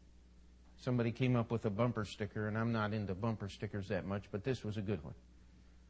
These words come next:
It said, "Trust Christ. The retirement benefits are out of this world." Amen?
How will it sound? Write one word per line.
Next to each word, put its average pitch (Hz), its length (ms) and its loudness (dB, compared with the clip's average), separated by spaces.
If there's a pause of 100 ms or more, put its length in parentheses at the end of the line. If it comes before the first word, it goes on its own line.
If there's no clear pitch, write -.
(240)
It 107 100 -10
said, 110 240 0
"Trust - 380 2
Christ. 104 500 0 (300)
The 107 60 -4
retirement 117 680 0
benefits 113 500 -4
are 95 120 0
out 117 160 0
of 107 100 -4
this 104 200 -6
world." 82 320 -2
Amen? 101 440 -4